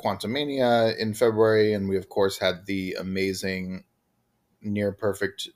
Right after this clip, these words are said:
movie, Guardians of the Galaxy Volume Three. If you haven't seen it, what are you doing? Uh,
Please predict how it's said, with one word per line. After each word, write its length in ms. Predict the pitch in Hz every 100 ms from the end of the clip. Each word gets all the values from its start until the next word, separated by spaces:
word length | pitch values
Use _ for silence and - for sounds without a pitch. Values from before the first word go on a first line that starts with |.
| _
movie, 680 | 95 98 95 95 95 95 - _ _ _ _ _ _ 113
Guardians 300 | 104 98 92
of 60 |
the 40 | 92
Galaxy 380 | 95 95 -
Volume 360 | 98 92 92 90
Three. 400 | - 117 117 113
If 140 | 98
you 60 | 98
haven't 240 | 92 92
seen 260 | - 110 101
it, 200 | 101 95
what 160 | 92 95
are 100 | 92
you 140 | 90 90
doing? 520 | - 90 92 95 104 110 _ _ _ _
Uh, 300 | 95 95 95